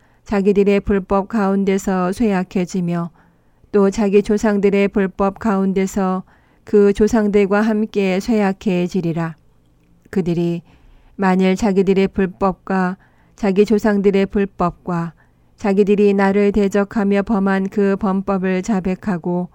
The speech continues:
또 그들이 나를 대적하여 걸음으로 나도 그들을 대적하여 걸었으며 또 그들을 그들의 원수들의 땅으로 끌어갔음을 자백하고 그때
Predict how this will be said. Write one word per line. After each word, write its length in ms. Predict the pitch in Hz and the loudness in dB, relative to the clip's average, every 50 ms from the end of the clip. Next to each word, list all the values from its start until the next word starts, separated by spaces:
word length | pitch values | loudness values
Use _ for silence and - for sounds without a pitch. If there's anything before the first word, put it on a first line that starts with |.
| _ _ _ _ _ _ _ _ _ - | _ _ _ _ _ _ _ _ _ 2
또 160 | 208 202 202 | 2 2 4
그들이 440 | - - 208 190 214 202 214 208 202 | 4 4 4 6 6 4 4 4 4
나를 420 | 202 202 202 196 190 208 202 202 | 2 2 2 2 2 2 2 2
대적하여 760 | 196 208 202 190 - 202 196 - - 202 196 196 196 190 190 | 2 0 0 0 0 -2 -2 0 -2 0 0 0 0 0 0
걸음으로 720 | 196 - 233 196 190 190 185 185 185 185 185 185 185 185 - _ _ _ _ _ _ _ _ | 0 0 -2 0 0 0 -2 -2 -2 -2 -2 -2 -2 -4 -8 _ _ _ _ _ _ _ _
나도 380 | - 202 196 196 190 202 202 202 | -2 -2 0 2 4 4 4 4
그들을 540 | 196 - 208 180 214 202 208 208 202 202 185 | 2 2 2 2 4 4 4 4 2 2 0
대적하여 800 | 196 208 202 196 220 208 208 - - 226 202 196 190 190 190 185 | 0 0 0 0 0 -2 -2 -2 -2 -2 0 0 0 0 -2 -2
걸었으며 760 | - 196 180 180 180 185 - - 180 175 175 175 175 170 170 - _ _ _ _ _ _ _ _ _ _ _ _ | -2 -2 -2 -2 -4 -4 -6 -6 -6 -4 -4 -4 -4 -6 -8 -12 _ _ _ _ _ _ _ _ _ _ _ _
또 240 | - 202 196 190 190 | -2 -2 0 -2 0
그들을 580 | 190 - 214 180 208 185 190 190 190 190 190 - | 0 0 0 2 2 2 2 2 0 0 -2 -2
그들의 380 | - 214 196 190 196 196 196 190 | -4 -4 -2 0 0 0 2 2
원수들의 720 | 185 190 190 196 202 - 220 208 214 202 196 196 196 196 190 | 2 0 0 0 -2 -2 -2 -2 0 0 0 0 0 0 0
땅으로 460 | - 202 196 190 196 196 196 190 190 | -2 -2 -2 0 -2 0 0 0 -2
끌어갔음을 920 | 190 - 220 208 202 190 196 190 190 - - 196 190 190 185 180 175 170 | -2 -2 -2 -2 0 0 -2 -2 -4 -4 -4 -4 -2 -2 -2 -2 -4 -4
자백하고 840 | 175 - 202 185 180 180 180 - 202 180 170 165 - 175 175 175 175 - _ _ _ _ _ _ _ _ _ _ | -4 -4 -4 -2 -2 -4 -4 -4 -4 -6 -4 -6 -6 -6 -4 -4 -6 -8 _ _ _ _ _ _ _ _ _ _
그때 680 | - - - 190 - - 202 185 185 180 180 180 180 180 | -2 0 0 0 0 0 -2 0 0 0 0 -2 -4 -6